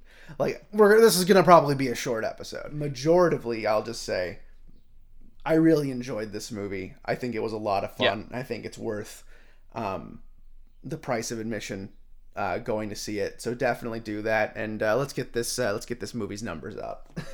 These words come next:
Speaker 1: <laughs>
Speaker 2: Right. No, uh, I agree. Um, I had a hell of a time. Lucky for me, I was in a theater where other people were laughing too, so it just kinda bolstered the
Speaker 1: Yeah.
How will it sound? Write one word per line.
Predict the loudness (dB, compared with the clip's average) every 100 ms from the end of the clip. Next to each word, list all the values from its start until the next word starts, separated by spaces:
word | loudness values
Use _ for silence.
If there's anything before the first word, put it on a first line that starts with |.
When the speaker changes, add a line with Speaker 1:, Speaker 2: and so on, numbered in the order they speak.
| -8
Speaker 1:
<laughs> | -8 -8 -12 -16 -16 -14 -6
Speaker 2:
Right. | 4 8 8 6 2 _ _ _ _ _ -6
No, | 4 6
uh, | 8 6 6 4 0 -4
I | 0
agree. | 0 0 -2 -2 -6 4
Um, | 4 4 -2 -6
I | -4 0
had | 2 2
a | 2
hell | 2 2
of | 0
a | -4
time. | -4 -4 -6 _ _ _ _ -18 -18 -16
Lucky | -6 4 4 4 -6
for | -4
me, | -4 -2 0
I | -2
was | -2 -6
in | -6
a | -6
theater | -6 -6 -6 -6
where | -6 -8 -6
other | -4 -4
people | -6 -8 -6 -6
were | -4
laughing | -2 -4 -6 -10
too, | -8 -10
so | -8 -8
it | -6 -8
just | -8 -10
kinda | -8 -6 -4 -6 -10 -6
bolstered | -6 -6 -8 -8 -8 -8
the | -8 -8 _ _ -20 -10
Speaker 1:
Yeah. | -8 -8 -10